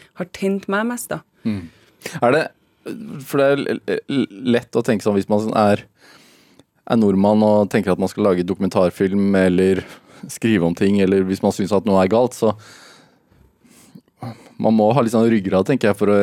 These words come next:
Speaker 2: rette blikket ut internasjonalt. Avdekke s-, de store, s-, store urettferdighetene.
Speaker 1: Ja, eh, skal jeg ta det? Er det et kompliment?
Speaker 2: Det er vel et kompliment,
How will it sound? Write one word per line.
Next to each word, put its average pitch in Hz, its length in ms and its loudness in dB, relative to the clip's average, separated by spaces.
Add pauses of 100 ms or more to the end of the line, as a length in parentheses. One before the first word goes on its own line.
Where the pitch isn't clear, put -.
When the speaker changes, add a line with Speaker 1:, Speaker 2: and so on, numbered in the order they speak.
Speaker 2:
rette 104 240 -2
blikket 90 540 0 (340)
ut - 440 -2 (440)
internasjonalt. 123 800 -2 (580)
Avdekke 98 480 0
s-, - 360 -18 (200)
de 110 120 -2
store, 90 500 -2 (1040)
s-, 131 400 -6
store 98 640 -2 (100)
urettferdighetene. 92 720 2 (1800)
Speaker 1:
Ja, 185 220 2 (180)
eh, 196 220 -2 (100)
skal 190 160 -4
jeg 175 80 -10
ta 180 160 2
det? 170 80 2
Er 156 320 0
det 151 160 2
et - 80 -10
kompliment? 165 440 0
Speaker 2:
Det 135 80 4
er 98 120 4
vel 117 80 0
et - 80 -4
kompliment, 185 480 2